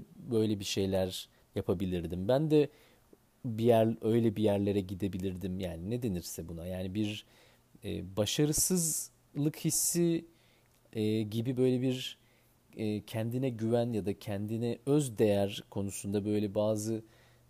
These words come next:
e, sallantılı düşüncelerimin olduğu bir gerçek. Bundan zaten daha önceki bölümlerde bahsettik. Hatırlayacak olan arkadaşlar var. Ama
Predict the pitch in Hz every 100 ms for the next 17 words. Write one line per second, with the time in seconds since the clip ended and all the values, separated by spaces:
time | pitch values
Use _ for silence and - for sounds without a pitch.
0 | - 101 101 101 101 - _ _ - -
1 | - - - 113 123 135 135 165 170 185
2 | - 117 - 110 113 113 113 113 131 123
3 | 120 107 196 220 139 113 104 - 90 -
4 | 110 113 123 123 113 110 120 107 110 113
5 | 107 - 95 101 98 92 110 143 98 92
6 | 98 - 143 - - 95 - 98 98 101
7 | - 85 85 85 - - - 165 120 -
8 | - _ _ _ _ _ _ _ _ _
9 | _ _ _ _ _ _ _ _ 190 262